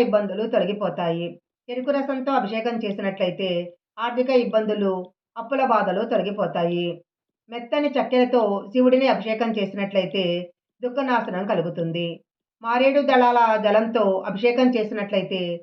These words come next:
భోగభాగ్యాలు లభిస్తాయి. తేనెతో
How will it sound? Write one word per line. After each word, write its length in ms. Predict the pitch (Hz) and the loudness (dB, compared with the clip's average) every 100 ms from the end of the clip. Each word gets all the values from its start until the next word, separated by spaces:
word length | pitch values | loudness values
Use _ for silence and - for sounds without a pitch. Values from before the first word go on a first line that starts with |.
| _ _ _ | _ _ _
భోగభాగ్యాలు 760 | 220 247 262 247 233 208 170 214 | -4 -2 2 2 2 0 0 0
లభిస్తాయి. 720 | 185 160 - 170 160 165 165 165 _ _ _ - | -2 -2 -8 -14 -12 -10 -12 -14 _ _ _ -4
తేనెతో 380 | 247 269 269 | -2 -2 0